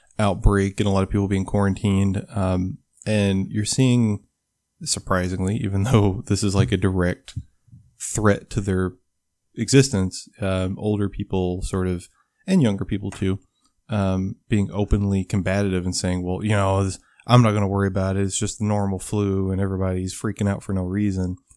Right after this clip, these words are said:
Um, and so because of, <clears throat> you know, that kind of attitude, plus, you know, a number of other factors, not having proper supplies, not being prepared for such a, a pandemic,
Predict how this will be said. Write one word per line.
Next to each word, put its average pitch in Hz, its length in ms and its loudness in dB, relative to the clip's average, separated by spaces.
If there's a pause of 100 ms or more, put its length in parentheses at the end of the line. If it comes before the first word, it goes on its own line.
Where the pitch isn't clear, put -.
(480)
Um, 92 540 -2 (640)
and 113 140 -2
so 107 160 0
because 101 340 -2
of, 95 280 -4 (100)
<clears throat> - 140 -2
you 123 360 6
know, 104 100 2
that 101 120 0
kind 101 160 -2
of 98 60 0
attitude, 98 360 -4
plus, - 320 -6
you 98 120 -8
know, 90 120 -6
a 90 40 -6
number 90 280 -4
of 90 80 -6
other 90 140 -4
factors, 92 720 -8 (340)
not 95 120 -2
having 90 500 -4 (260)
proper 90 460 -6
supplies, 90 680 -4
not 92 160 -6
being 90 240 -6
prepared 90 440 -6
for 87 100 -16
such - 260 -12
a, 90 240 -6 (560)
a 98 220 -8
pandemic, 92 640 -6